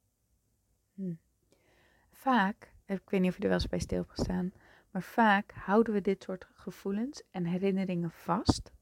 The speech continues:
als een soort van reminder. Elke keer wanneer we iets nieuws willen en wanneer we opnieuw dromen, een nieuw verlangen hebben,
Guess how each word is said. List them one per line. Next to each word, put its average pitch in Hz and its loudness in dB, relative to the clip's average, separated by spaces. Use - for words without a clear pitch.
als 196 4
een 175 -6
soort - -4
van 185 -6
reminder. 190 2
Elke 247 -6
keer 202 -2
wanneer 185 -2
we 190 -4
iets - -14
nieuws 196 -2
willen 190 -2
en 190 -8
wanneer 180 -2
we 180 -6
opnieuw 202 -2
dromen, 202 -4
een 185 -4
nieuw 190 -2
verlangen 185 -2
hebben, 180 -2